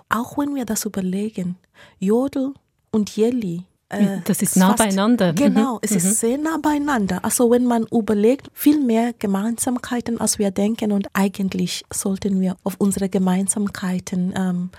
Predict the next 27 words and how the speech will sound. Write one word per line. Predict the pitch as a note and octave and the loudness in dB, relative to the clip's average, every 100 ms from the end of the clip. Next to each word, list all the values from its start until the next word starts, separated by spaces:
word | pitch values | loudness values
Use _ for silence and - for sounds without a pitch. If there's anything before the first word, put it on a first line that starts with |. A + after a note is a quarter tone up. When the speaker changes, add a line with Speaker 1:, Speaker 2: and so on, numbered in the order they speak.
| - - | -20 -12
Speaker 1:
schauen. | - A3 F3+ E3 E3+ - _ _ - - - - - | -4 -2 -2 -2 -6 -10 _ _ -20 -20 -20 -20 -2
Speaker 2:
Das | F#3+ - | -2 0
ist | - - G#3 | -4 -2 -2
etwas, | F#3+ G3+ F#3 - - | 2 2 0 -2 -8
was | - F3 - | -4 -2 0
Sie | F#3+ | 0
immer | - A3 G#3+ | 4 6 6
wieder | G#3+ B3+ | 4 2
versuchen, | A#3 G#3 A3+ A#3 - G#3 | 0 0 0 -2 2 2
Verbindendes | F#3+ - F#3+ - G#3 C4 C4+ B3 B3+ - - - | 0 -2 -4 2 6 6 6 4 2 0 -6 -6
zu | - | -4
finden, | G#3+ - G#3+ A#3 - A3+ A3 | 0 4 4 4 2 2 2
Dinge | - G3+ G#3+ G#3 - - - - - F3+ | 4 6 6 4 0 -16 -16 -6 -2 2
zusammenzubringen, | F#3 F#3+ G#3+ - F#3 F#3 F3+ F3+ F3 - | 6 6 4 0 0 2 4 4 0 -6
die | - E3+ E3 D#3+ - | -2 0 2 -2 -2
scheinbar | - F3+ G3 A#3 F3+ D#3 | 0 4 6 6 4 2
nichts | D3 F3+ - - - | 2 2 -2 -4 0
miteinander | F#3 E3+ D#3+ D#3+ D#3+ | 2 4 4 2 -2
zu | - | -4
tun | - A#3 A#3 | 0 4 4
haben. | G#3 G#3+ A#3 - - - - | 4 2 0 -6 -18 -16 0
Sie | A3 | 4
machen | F#3 F3+ | 4 4
das | F#3 F3 - | 0 0 0
auch | F3 D#3 - | -2 -2 -4
als | - D#3+ - - - | -2 -2 -2 -6 -2
Künstlerin. | G3+ A#3+ - G#3 A3 B3+ | 2 2 2 -4 0 -2